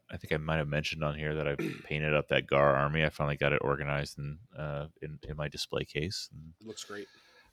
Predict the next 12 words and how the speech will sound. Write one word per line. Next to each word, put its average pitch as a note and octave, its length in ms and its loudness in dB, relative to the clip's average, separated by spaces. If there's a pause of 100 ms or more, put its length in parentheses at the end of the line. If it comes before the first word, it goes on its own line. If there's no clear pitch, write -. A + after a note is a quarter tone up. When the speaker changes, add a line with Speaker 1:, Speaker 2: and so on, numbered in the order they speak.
Speaker 1:
I F2 40 -2
have E2+ 160 0
an, D#2 120 0 (340)
uh, F2 460 6 (500)
lat F#2+ 320 8 (340)
box F#2 360 10
opened. G#2+ 520 2 (260)
I F2+ 100 2
got F2+ 280 6
the F2 120 4
baggie F2+ 580 8
of E2+ 380 4